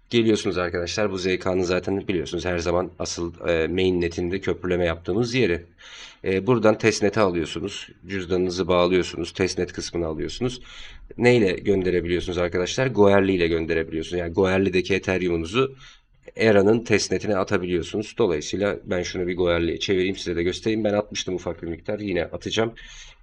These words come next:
Geliyorum buraya. Ee, şuradan şunun en başına, hatta sayfanın geleyim. Sayfanın en başı böyle gözükür. Ee, böyle gözüktüğünde şu receive kısmına tıklıyorsunuz.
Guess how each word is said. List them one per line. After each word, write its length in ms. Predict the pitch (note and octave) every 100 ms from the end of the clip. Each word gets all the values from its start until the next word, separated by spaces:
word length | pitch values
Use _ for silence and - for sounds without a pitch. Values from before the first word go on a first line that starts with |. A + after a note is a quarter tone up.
| -
Geliyorum 440 | C3+ A#2 F#2 F2+
buraya. 320 | F2 F#2 A2 B2 - - - -
Ee, 360 | F2+ F2+ F2+ F2
şuradan 520 | - D3 G#2+ G2 A#2+ G#2+ -
şunun 280 | - G2 F#2+
en 220 | G2 G2
başına, 440 | F2+ - F#2+ - - -
hatta 320 | F2+ - E2+
sayfanın 600 | F#2 F2 E2+ E2 D#2 D#2+
geleyim. 300 | G2 F2 F2
Sayfanın 400 | - F#2 G2+ G2+
en 180 | G2 F2+
başı 220 | F2 A2
böyle 220 | F#2+ E2+
gözükür. 460 | E2 D#2 - G2+ - - - - _ - -
Ee, 340 | F2 E2+ E2+
böyle 220 | F#2+ G2 F#2+
gözüktüğünde 800 | F2+ F2 - - G#2 F#2 F2 G#2
şu 340 | - G2 F2
receive 300 | F#2 - G2
kısmına 380 | F#2 - E2 D#2
tıklıyorsunuz. 800 | G#2+ - A2 G2 G2+ G#2 -